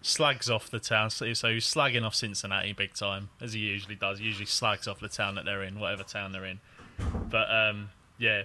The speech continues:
basically Brian Pillman Junior's family in the crowd, and he starts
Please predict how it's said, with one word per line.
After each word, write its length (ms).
basically 280
Brian 360
Pillman 300
Junior's 480
family 460
in 80
the 40
crowd, 440
and 80
he 80
starts 560